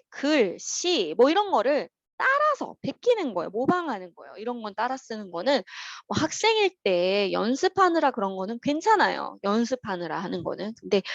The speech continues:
진짜로 이제 어른이 됐을 때 정식으로 뭐 앨범을 내거나 글을 쓰거나 할 때는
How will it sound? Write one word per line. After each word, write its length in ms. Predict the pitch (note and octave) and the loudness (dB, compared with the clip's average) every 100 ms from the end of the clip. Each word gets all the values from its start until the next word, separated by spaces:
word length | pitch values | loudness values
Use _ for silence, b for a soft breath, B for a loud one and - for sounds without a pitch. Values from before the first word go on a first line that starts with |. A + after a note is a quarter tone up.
| B B B | B B B
진짜로 600 | - A#3+ B3+ C4 C4+ A#3+ | 4 6 6 6 6 8
이제 220 | F#3 E3 | 6 4
어른이 420 | E3 F#3+ C4 D#4 A#3 | 6 8 10 10 6
됐을 380 | G#3+ - G3 | 2 0 2
때 200 | F#3 F#3 | 2 2
정식으로 640 | F3 F#3 G3+ G#3 A3+ G#3 G3 | 2 2 2 2 4 4 4
뭐 220 | F#3 E3+ | 4 4
앨범을 480 | F#3 G3+ G#3 G3+ F#3+ | 4 4 2 2 0
내거나 760 | E3+ F3 G3 F3 F3+ B3+ F4+ G#4+ - | 0 0 0 0 2 4 4 0 -4
글을 340 | - G#3 G#3+ | -8 -2 0
쓰거나 480 | G#3+ - G#3+ G3 F#3+ | 0 -4 -6 -6 -2
할 160 | C4 B3+ | -2 -2
때는 380 | G3 A3+ C4 | -2 2 2